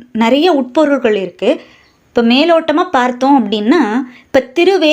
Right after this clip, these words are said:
அப்படின்னு சொல்ற மகாலட்சுமியை குறிப்பிடுறாங்க இல்லையா? மகாலட்சுமி அப்படின்னாலே அங்க மங்களங்கள் தானே வந்து சேருமா. அப்படி இந்த உக்கமும் தட்டொலியும் அப்படின்னா விசிறி, அப்புறம் கண்ணாடி அப்படின்ற பொருள். இது,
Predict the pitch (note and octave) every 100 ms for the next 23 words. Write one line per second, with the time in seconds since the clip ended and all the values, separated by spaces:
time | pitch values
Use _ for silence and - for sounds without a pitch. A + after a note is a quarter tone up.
0 | D#4+ A3 G#3 A#3+ D4+ - G#3 F#3+ G3+ C#4+
1 | D4 C#4 A#3+ A#3+ B3 B3 A#3 G#3+ G#3 G#3
2 | C4+ G#3+ G#3 D#4 D#4 D4+ C#4 D#4 C4+ G#3
3 | B3+ A#3 F#3+ A#3+ E4 B3 B3+ G3+ A#3+ D4
4 | C#4 A#3 A3+ - - _ _ _ _ A#3
5 | A3+ B3 C4 D4+ A3+ A#3+ B3 G3+ G3 F3+
6 | - - _ - - E4 B3 D4 - _
7 | _ - C4+ B3+ A3+ - _ _ _ _
8 | _ C#4 - - F4+ F#4 F4+ A#3 A3+ D4+
9 | C#4 C4+ C4+ G3 A3 B3+ B3+ B3+ A3 B3+
10 | F4 D4 D4+ F#4+ - _ _ - A3 F#4
11 | F#4 A#3 G#3+ C#4 C4 A3 B3+ G#3+ F#3 G3
12 | B3 B3 F3+ E3+ - - - D4